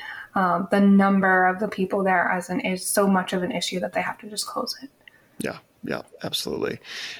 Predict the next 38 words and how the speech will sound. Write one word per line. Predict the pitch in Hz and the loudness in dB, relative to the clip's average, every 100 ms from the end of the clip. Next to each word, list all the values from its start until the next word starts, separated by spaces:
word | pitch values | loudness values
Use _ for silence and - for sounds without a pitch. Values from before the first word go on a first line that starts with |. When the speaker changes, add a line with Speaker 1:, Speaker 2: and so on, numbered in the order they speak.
| - | -4
Speaker 2:
Do | 113 | -4
some | - | -4
kind | - 110 | -4 -2
of | 107 107 - - _ | 0 0 -4 -14 _
memorandum | 113 117 113 107 107 113 | 0 2 2 0 0 -2
of | 110 113 | -2 -2
understanding | 113 107 - 117 110 113 117 | -4 -2 -4 -2 -2 0 0
to | - 107 104 104 101 | -2 -2 0 0 -2
handle | - 110 104 104 | -4 -4 -2 -2
the | 98 | -2
stewardship | - 107 107 - 113 - | -2 0 0 -2 -4 -2
of | 117 | -4
the | 120 - | -2 -2
area | 117 120 123 127 110 | 0 0 2 2 0
and | - 147 - - - - _ | -2 -6 -10 -12 -14 -16 _
do | - | -6
the | 104 | -4
trail | - 113 110 | 0 0 2
work, | 110 110 | 0 0
do | - 101 | -4 -4
the | |
maintenance | 104 104 - 101 104 | -4 -4 -6 -6 -6
on | |
the | 95 | -8
parking | - 110 - 107 | -8 -6 -4 -2
lot | 104 107 - | 0 -2 -4
and | 107 101 98 - - _ - | -6 -6 -6 -12 -20 _ -14
maybe | 101 | -8
bathrooms | 110 104 113 113 104 | -4 -4 -2 -2 -2
or | 110 | -2
whatever? | 110 107 117 117 - | -2 -2 -2 -2 -4
Do | |
you | 107 | -4
have | 101 | -4
some | 110 | -6
kind | - 104 | -8 -8
of | 107 | -8
agreement | 104 110 107 107 - - | -8 -4 -2 -2 -6 -10